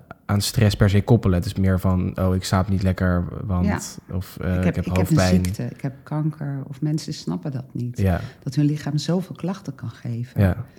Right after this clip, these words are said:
Speaker 2: En die willen altijd een, eh, medische oorzaak, eh, van, eh, een M R I-scan of,
Speaker 1: Mhm.
Speaker 2: eh, waar je het allemaal niet op kan zien.
Speaker 1: Ja.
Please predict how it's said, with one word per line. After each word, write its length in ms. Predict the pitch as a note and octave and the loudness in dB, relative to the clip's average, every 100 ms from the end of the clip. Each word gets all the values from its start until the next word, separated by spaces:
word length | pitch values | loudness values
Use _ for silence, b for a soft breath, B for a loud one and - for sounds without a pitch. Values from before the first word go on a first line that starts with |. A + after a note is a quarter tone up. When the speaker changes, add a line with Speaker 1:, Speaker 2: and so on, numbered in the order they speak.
| B B B | B B B
Speaker 2:
En 80 | - | 0
die 100 | D#3+ | 0
willen 240 | D3 D3+ D#3 | 2 -2 -4
altijd 360 | F#3 F3 E3+ - | -6 -6 -6 -2
een, 220 | D#3 D#3 | 0 2
eh, 80 | C#3+ | 2
medische 580 | D3 D#3+ E3+ D#3 - | 2 2 2 -2 -6
oorzaak, 420 | E3 F#3 B2+ B2 - | -8 -6 -6 -6 -8
eh, 160 | - B2+ | -8 -8
van, 340 | C3 B2+ B2+ | -6 -4 -2
eh, 380 | B2+ B2 B2+ - | -2 -4 -8 -8
een 180 | - B2+ B2+ | -6 -4 -4
M 40 | B2 | -2
R 40 | |
I-scan 680 | D3+ D3 - D3 D3+ D3+ C#3 | -2 -4 -6 -6 -4 -2 -2
of, 60 | B2+ | -2
Speaker 1:
Mhm. 280 | A2 G#2+ A2 | 0 2 0
Speaker 2:
eh, 60 | B2+ | 0
waar 120 | D3+ | -2
je 60 | D3 | -4
het 100 | C#3+ | -4
allemaal 200 | D#3+ D#3 | -2 2
niet 140 | D3 | 2
op 80 | C#3 | 0
kan 160 | - C#3+ | -4 -4
zien. 360 | E3+ D#3 B2 - | -2 -2 -2 0
Speaker 1:
Ja. 300 | G2+ F2 | 0 0